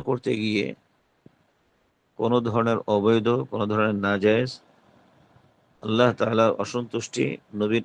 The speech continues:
আদর্শের পরিপন্থী কোনো কার্যকলাপে লিপ্ত না হওয়া, হালাল এবং বৈধভাবে যতটুকু আল্লাহ পাক দেন তার উপরে রাজি সন্তুষ্ট থাকা।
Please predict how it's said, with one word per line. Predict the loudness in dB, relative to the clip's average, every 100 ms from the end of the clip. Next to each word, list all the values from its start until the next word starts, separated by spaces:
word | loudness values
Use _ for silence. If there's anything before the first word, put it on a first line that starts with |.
| -2
আদর্শের | 0 -2 -2 -6 -2
পরিপন্থী | -4 -2 -4 -4 -10 -10 _ _ _ _ _ _ _ _ _ _ _ _ -6
কোনো | -4 -2
কার্যকলাপে | -2 -4 -2 2 2 2 -2 -2 _ _ -8
লিপ্ত | -8 -4 -2 -2
না | -2
হওয়া, | -4 -6 -12 _ _ _ _ _ _ _ _ _ _ _ _ _ _ -2
হালাল | 4 6 6
এবং | 2 0
বৈধভাবে | 0 2 2 2 0 -2 -4
যতটুকু | -8 -8 -4 0
আল্লাহ | 0 0
পাক | -6 -2
দেন | -2 -2
তার | -4 -4
উপরে | -4 -2
রাজি | -2 -4 -6
সন্তুষ্ট | -12 -14 -16 -16
থাকা। | -18 -20